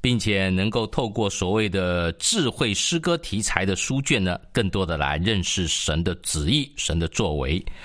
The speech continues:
我们开始进入到约伯记的经文本身的查考，来探讨神的旨意。那么因为时间的铺排呢，我们今天先进入到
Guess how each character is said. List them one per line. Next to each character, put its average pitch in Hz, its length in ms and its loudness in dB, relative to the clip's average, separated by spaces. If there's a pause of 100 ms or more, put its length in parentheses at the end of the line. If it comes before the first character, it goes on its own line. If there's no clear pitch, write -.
(180)
我 95 120 2
们 110 440 0
开 127 260 2
始 90 540 0
进 117 180 2
入 107 100 0
到 98 220 0
约 131 240 0
伯 98 320 0
记 110 260 -4
的 82 380 0 (100)
经 147 300 0
文 90 280 0
本 73 260 -4
身 127 260 0
的 101 120 -2
查 - 260 -4
考， 76 380 -2
来 76 180 -6
探 101 200 0
讨 78 400 0
神 90 360 0
的 95 100 -2
旨 - 300 -4
意。 104 180 0 (400)
那 156 80 2
么 147 300 2
因 190 160 2
为 180 100 2
时 - 180 -2
间 180 160 0
的 165 80 0
铺 175 220 -2
排 92 200 0
呢， 98 180 2 (180)
我 90 100 2
们 95 160 2
今 139 220 0
天 135 260 0
先 127 240 2
进 117 320 0
入 101 200 2
到 87 260 2